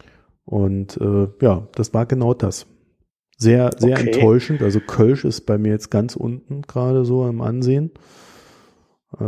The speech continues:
Speaker 1: wenn da jemand irgendwie eine Empfehlung hat, wie man das <laughs> vielleicht wieder ein bisschen
Speaker 2: Ich glaub, das
Speaker 1: verbessern
Speaker 2: zählt schon
Speaker 1: kann.
Speaker 2: zu den besseren, wenn
Speaker 1: Oh
Speaker 2: ich, äh,
Speaker 1: Gott.
Speaker 2: wenn ich meine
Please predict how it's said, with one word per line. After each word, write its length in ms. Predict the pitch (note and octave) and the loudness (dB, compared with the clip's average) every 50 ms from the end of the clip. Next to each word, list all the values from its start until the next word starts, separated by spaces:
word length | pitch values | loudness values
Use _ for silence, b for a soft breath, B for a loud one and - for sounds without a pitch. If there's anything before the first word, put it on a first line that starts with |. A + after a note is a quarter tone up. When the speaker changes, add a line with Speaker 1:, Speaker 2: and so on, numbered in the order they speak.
| G2+ | -4
Speaker 1:
wenn 160 | G#2 G#2 G#2 G#2 | -2 -2 0 0
da 380 | G#2 G#2 G#2 G2+ G2+ G#2 G#2 | 2 2 4 2 2 2 0
jemand 380 | G#2+ G#2 G#2 G#2+ G#2 G2+ G2+ G#2 | 0 0 0 0 0 0 0 -2
irgendwie 220 | G#2+ G2+ G#2 G2+ G2+ | -4 -2 0 -2 0
eine 220 | G2+ G2+ G2+ G2+ | 0 0 0 0
Empfehlung 520 | G2+ G#2 G2 - A#2+ A2 A2+ A#2 A2 G#2+ | 0 -2 -2 0 2 2 2 2 2 2
hat, 160 | G#2+ G#2 G2 G#2 | 0 0 0 0
wie 80 | G#2 | -2
man 180 | G2+ G2+ G2 G2 | 0 0 0 0
das 180 | G2 F#2+ - A2 G#2 - - - - - | -2 -2 -4 -6 -8 -8 -8 -10 -10 -14
<laughs> 300 | - - - - - _ | -16 -20 -20 -20 -20 _
vielleicht 420 | - D3+ - - - - - - | -2 -2 -2 -2 -10 -18 -10 -4
wieder 140 | D#3+ B2+ - | -4 -2 -2
ein 100 | C#3+ B2+ | -2 -2
bisschen 280 | - C#3 B2+ - - A#2 | -2 -4 -4 -2 -4 -2
Speaker 2:
Ich 40 | A2 | 0
glaub, 140 | B2 A2+ G#2 | 0 0 0
das 80 | F#3 - A#2 - | 2 0 0 2
Speaker 1:
verbessern 100 | - A2 | 0 0
Speaker 2:
zählt 100 | F#2+ G#2+ - | 0 0 -2
schon 120 | - F#2 - | -2 -2 -4
Speaker 1:
kann. 60 | - | -4
Speaker 2:
zu 180 | - - F3 | -4 -4 -4
den 180 | E3+ F#3 F3+ E3+ | -6 -6 -8 -4
besseren, 640 | G3 G#3+ B3 - - B2 G#2 G2+ A2 A2+ A#2+ B2 | -4 -4 -2 -2 -2 -2 -4 -4 -8 -12 -8 -6
wenn 120 | A#2+ G#2+ G2 | -4 -2 -2
Speaker 1:
Oh 40 | - | -2
Speaker 2:
ich, 180 | - - - C#3+ | -4 -4 -4 -4
äh, 20 | |
Speaker 1:
Gott. 400 | A#2 A2+ A#2+ B2+ A#2+ B2+ B2+ A#2+ - C3+ | -2 -2 -2 -4 -4 -6 -10 -8 -8 -6
Speaker 2:
wenn 160 | B2+ C3+ C3+ - | -6 -6 -6 -8
ich 160 | - - - | -8 -6 -2
meine 320 | C#3 B2+ C#3 C3+ C3 C3+ | 0 0 0 0 0 -4